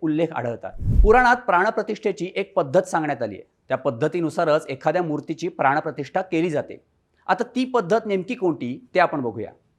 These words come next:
सगळ्यात आधी येते ती शोभायात्रा.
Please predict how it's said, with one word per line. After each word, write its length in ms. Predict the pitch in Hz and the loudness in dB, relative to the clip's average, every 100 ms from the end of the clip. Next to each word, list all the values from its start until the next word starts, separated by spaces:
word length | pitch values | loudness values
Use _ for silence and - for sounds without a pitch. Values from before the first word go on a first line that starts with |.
| _ _ _ _ _ - | _ _ _ _ _ 0
सगळ्यात 360 | 196 196 247 | 4 6 4
आधी 180 | 233 240 | 4 2
येते 300 | 202 208 175 175 | 0 0 -4 -4
ती 80 | 220 | -8
शोभायात्रा. 640 | - 147 156 156 - | -2 2 4 2 0